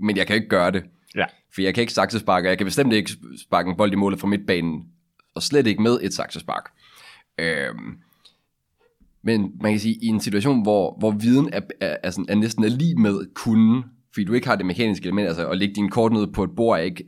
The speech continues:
Speaker 1: er ikke sådan en synderlig svær skill. Der er det lidt interessant, at der har man i virkeligheden op-, altså genopfundet en af de barrierer, som de her internetting jo har brudt ned,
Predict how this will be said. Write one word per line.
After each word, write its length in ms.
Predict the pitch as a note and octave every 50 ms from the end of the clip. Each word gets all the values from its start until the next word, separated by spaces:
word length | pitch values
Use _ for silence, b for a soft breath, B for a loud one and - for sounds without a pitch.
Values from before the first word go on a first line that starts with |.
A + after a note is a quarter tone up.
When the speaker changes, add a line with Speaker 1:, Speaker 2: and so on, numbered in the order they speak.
| - - -
Speaker 1:
er 80 | - - -
ikke 160 | F2+ G#2 G2
sådan 120 | - - G2
en 80 | F#2+
synderlig 540 | F2 - - A#2+ A2+ B2 B2+ A2+ G2 E2+ E2+ - b b b b b b _ -
svær 300 | - - A2 G#2+ F#2 D#2
skill. 260 | - - - G2+ G2
Der 1160 | G#2 G#2+ - _ _ _ _ _ _ _ _ _ _ _ _ _ _ _ _ _ _ - C#3
er 20 |
det 20 | C#3
lidt 120 | D3+ D3+
interessant, 340 | C#3+ B2+ B2+ G#2+ C#3 C#3 B2+
at 60 | G#2
der 60 | G#2
har 60 | A#2 C#3
man 100 | C3 A#2
i 40 |
virkeligheden 360 | A2 A#2+ A#2 B2+ A2+ A2 - -
op-, 160 | - C#3 C#3 - - - _ -
altså 180 | F#2 F#2+ G2
genopfundet 600 | F#2+ - C3+ C3+ D#3+ E3 E3+ C#3+ G#2+ G2 F#2+ F#2+ -
en 140 | A2 A#2
af 60 | A2 G2+
de 100 | A#2 A#2
barrierer, 460 | A2+ A2 G2 F#2 F#2+ G2 G2+ A2 A#2+
som 240 | B2 - A2 F#2 F2+
de 100 | A2 G#2+
her 80 | A2 G2+
internetting 580 | F#2 A2+ B2 - A#2 G2+ F#2 F#2+ - G2+ F#2
jo 60 | F2
har 80 | E2+ E2+
brudt 260 | E2+ - F#2+ F2+ E2+
ned, 140 | C#3 F3+ F#3